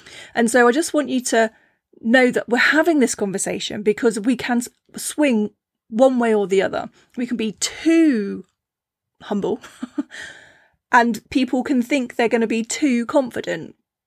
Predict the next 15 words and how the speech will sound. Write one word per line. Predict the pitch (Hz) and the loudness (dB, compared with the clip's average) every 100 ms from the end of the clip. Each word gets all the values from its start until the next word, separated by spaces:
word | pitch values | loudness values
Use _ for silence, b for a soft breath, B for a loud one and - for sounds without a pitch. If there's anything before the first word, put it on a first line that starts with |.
| _ _ _ _ _ | _ _ _ _ _
Most | 226 254 302 302 - 233 | 0 4 4 2 -4 -6
of | 220 | -6
you | 202 190 202 - | -6 -6 -10 -6
will | 226 | -6
fall | 226 214 | 4 4
into | 208 247 | 4 0
the | 214 | -6
category | - 214 - 226 196 190 170 _ | -6 -6 -4 0 2 0 -6 _
of | 214 196 | -6 0
being | 220 208 202 | 2 2 0
too | 202 202 | -2 -2
humble. | 202 185 - - B B B - | -2 -6 -8 -10 B B B 2
And | |
we | 233 | 2
wanna | 226 269 302 | 4 4 4